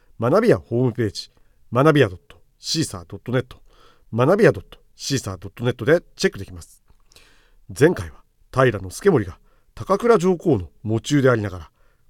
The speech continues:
恋人である右京の大夫と密会した場面をお送りしました。右京の大夫は、建礼門院の元から追放され、都の人目立たぬ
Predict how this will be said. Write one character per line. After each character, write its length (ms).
恋 300
人 220
で 80
あ 60
る 140
右 120
京 180
の 100
大 160
夫 120
と 80
密 160
会 160
し 40
た 80
場 100
面 140
を 300
お 80
送 140
り 60
し 80
ま 60
し 40
た。 100
右 140
京 180
の 80
大 140
夫 120
は、 100
建 220
礼 160
門 180
院 120
の 80
元 180
か 100
ら 80
追 220
放 120
さ 120
れ、 120
都 320
の 200
人 240
目 100
立 120
た 100
ぬ 140